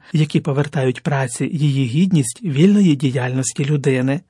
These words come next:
Як зазначає Іван Павло Другий, енцикліка і пов'язане з нею соціальне вчення церкви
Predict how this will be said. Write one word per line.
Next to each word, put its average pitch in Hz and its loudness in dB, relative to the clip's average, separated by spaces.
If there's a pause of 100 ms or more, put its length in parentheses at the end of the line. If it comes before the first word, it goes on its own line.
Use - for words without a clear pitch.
(100)
Як 175 2
зазначає 175 0
Іван 156 0
Павло 170 -2
Другий, 196 2
енцикліка 196 0
і 180 -2
пов'язане 165 2
з 147 -4
нею 160 2
соціальне 160 0
вчення 165 0
церкви 220 -2